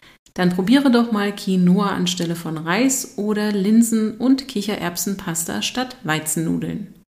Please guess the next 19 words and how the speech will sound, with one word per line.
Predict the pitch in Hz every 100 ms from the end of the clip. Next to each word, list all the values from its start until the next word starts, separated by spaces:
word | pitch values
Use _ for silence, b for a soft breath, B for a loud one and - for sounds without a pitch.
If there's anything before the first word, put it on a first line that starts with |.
| B B B B -
Und | 180 180 180
auch | 190 269
bei | 262
Gemüse | 240 226 269 262 233
darf | 202 202
es | 208 -
öfter | 175 180 190
mal | 180 180 185
was | - -
Neues | 165 170 151 -
sein. | - - - - - B B B B -
Hast | 262 254
du |
vielleicht | 233 202 196
schon | 214
mal | 190 185 -
einen | 180 180
Sellerieschnitzel | 175 208 269 180 165 - 170 170 -
probiert? | - 165 - - -